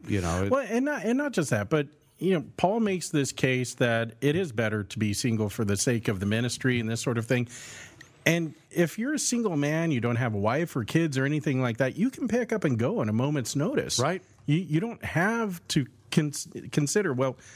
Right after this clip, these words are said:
Speaker 2: how's this gonna affect my wife, and how's this gonna affect my kids, and am I gonna be able to provide for them?" And,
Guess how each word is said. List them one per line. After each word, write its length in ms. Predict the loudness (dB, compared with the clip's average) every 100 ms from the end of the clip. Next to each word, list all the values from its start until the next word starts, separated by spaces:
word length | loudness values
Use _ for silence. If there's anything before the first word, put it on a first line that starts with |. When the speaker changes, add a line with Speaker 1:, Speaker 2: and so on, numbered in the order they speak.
| -12
Speaker 2:
how's 240 | 0 0 0
this 140 | -4
gonna 240 | -2 0 0
affect 280 | 0 0
my 120 | 0 0
wife, 300 | 0 0 0
and 60 |
how's 200 | 0 0
this 120 | -2
gonna 180 | -2 -2
affect 260 | 2 0 0
my 80 | -2
kids, 300 | 2 0 2
and 100 | 2
am 100 | 0
I 60 |
gonna 180 | 0 -2
be 120 | 0
able 160 | -2 -4
to 80 | -2
provide 420 | 0 2 0 -2
for 80 | 0
them?" 220 | 0 2
And, 200 | 0